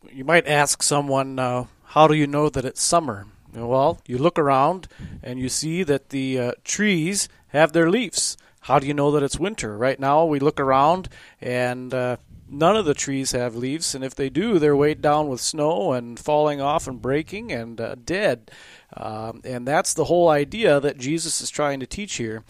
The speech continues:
Uh, look at the trees, specifically the fig trees. Those are the ones that, uh, lose their leaves and grow back in, uh, Israel. Um, look, if it has trees, the time is near. And the point for the parable is,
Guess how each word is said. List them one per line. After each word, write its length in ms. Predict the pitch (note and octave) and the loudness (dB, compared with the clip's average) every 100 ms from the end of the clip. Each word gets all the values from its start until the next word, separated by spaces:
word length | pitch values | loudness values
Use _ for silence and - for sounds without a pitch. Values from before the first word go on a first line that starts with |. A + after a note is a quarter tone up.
| - - - | -20 -20 -18
Uh, 360 | A2 A2+ A2+ A2+ - | -10 -8 -6 -8 -6
look 260 | C#3 F#3 G#3 | 2 2 2
at 120 | - | -6
the 80 | D3 | -4
trees, 460 | - A#3 D3+ B2+ | -2 0 0 0
specifically 540 | - - D3 F#3+ E3+ C#3 | -4 -4 -6 -4 -2 -2
the 120 | B2+ | -2
fig 260 | - A#3 | -2 -4
trees. 320 | F#3 C3 A#2 B2 | -2 -4 -4 -2
Those 200 | C#3+ D3 | -2 -2
are 60 | |
the 100 | C#3+ | -4
ones 380 | C#3 C3 C#3+ C#3 | -2 -2 -4 -4
that, 260 | B2 B2 - | -4 -4 -4
uh, 120 | A#2 | -6
lose 340 | A#2 C#3+ D3+ | -4 -4 -4
their 220 | C#3 B2+ | -4 -4
leaves 320 | B2 C#3+ E3 - | -2 -4 -4 -6
and 100 | A#2+ | -6
grow 200 | C3 C3 | -4 -2
back 360 | C3 C3+ - | 0 -2 -4
in, 320 | - A#2+ A#2+ A#2 | -10 -12 -12 -12
uh, 180 | A2 G#2 - - - | -12 -12 -16 -14 -6
Israel. 680 | C#3+ B2+ B2 B2+ B2+ F3+ - - - - | -4 -4 -4 0 0 0 -4 -20 -20 -10
Um, 540 | A#2 A#2+ A#2 A#2 A#2 - - _ _ _ - | -6 -4 -2 -2 -4 -18 -20 _ _ _ 0
look, 460 | D#3+ A3+ - - - _ | 8 8 6 -12 -20 _
if 160 | - D3 | -6 -2
it 80 | |
has 280 | C#3+ E3 E3+ | 2 4 4
trees, 480 | - G3+ A3 G#3 - | 2 2 2 -2 -6
the 80 | - | -8
time 320 | - E3+ F#3+ | 2 4 4
is 140 | E3+ F3 | 0 -4
near. 420 | F#3+ E3 A2+ A2 - | -2 -2 -2 -8 -16
And 300 | - B2+ B2+ | -8 -4 -2
the 80 | B2 | -2
point 340 | - F#3 F#3 - | 2 4 2 -2
for 240 | D#3 D3 | 0 0
the 140 | C3+ | 0
parable 440 | C3+ F#3 G3+ E3 C#3+ | -2 0 2 2 2
is, 280 | C#3+ D3 | 2 0